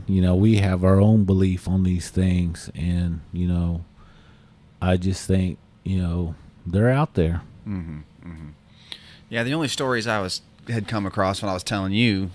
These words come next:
Speaker 2: um, was more of, like, an old traditional story. Um, I wouldn't go so far as to say it was a dog man, but the dogs do, you know, act as, like, a, like, a protector role, you know,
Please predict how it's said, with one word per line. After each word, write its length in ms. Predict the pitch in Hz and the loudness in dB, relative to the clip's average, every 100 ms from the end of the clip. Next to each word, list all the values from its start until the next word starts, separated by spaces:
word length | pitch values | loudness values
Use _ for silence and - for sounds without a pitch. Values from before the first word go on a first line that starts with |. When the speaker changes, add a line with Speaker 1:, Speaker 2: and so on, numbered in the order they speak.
| - | -8
Speaker 2:
um, 480 | 101 95 85 80 78 - - - - - | -6 -4 -4 -8 -10 -16 -20 -20 -20 -8
was 140 | 98 | -2
more 120 | 107 98 | 0 2
of, 60 | |
like, 160 | 98 92 | 2 0
an 60 | 80 | 0
old 200 | 92 95 | -2 -4
traditional 520 | 85 95 107 95 85 | -6 -6 -6 -8 -8
story. 580 | - 92 92 87 85 82 - - - _ - | -10 -10 -8 -6 -8 -12 -20 -20 -20 _ -18
Um, 440 | - 85 82 80 69 | -8 -6 -4 -4 -2
I 100 | 101 | -2
wouldn't 240 | 98 92 | -2 -6
go 60 | 85 | -8
so 160 | 95 | -8
far 240 | 87 82 82 | -8 -8 -8
as 60 | |
to 40 | 85 | -8
say 200 | 78 76 | -8 -8
it 80 | 82 | -8
was 160 | 82 | -10
a 40 | 80 | -8
dog 340 | 87 85 87 | -6 -4 -4
man, 360 | 90 101 92 87 | -2 0 -2 -4
but 140 | 82 | -6
the 80 | 82 | -6
dogs 420 | 98 98 90 90 | -4 -4 -4 -8
do, 400 | 101 92 87 85 - _ - - _ | -8 -6 -8 -10 -14 _ -20 -20 _
you 80 | 98 | -8
know, 340 | 90 85 85 - | -8 -8 -10 -6
act 260 | 95 92 85 | -4 -4 -8
as, 160 | 82 | -10
like, 240 | 87 87 78 | -8 -10 -10
a, 260 | 76 76 - - - - - - | -10 -10 -14 -20 -20 -20 -20 -14
like, 160 | 90 | -10
a 220 | 82 82 78 | -6 -8 -6
protector 500 | 101 - 156 - 101 | -6 -2 -2 -2 -6
role, 500 | 90 87 82 78 85 - 90 92 | -2 -2 -4 -6 -10 -14 -14 -12
you 240 | 101 92 | -6 -4
know, 300 | 90 87 82 | -4 -4 -8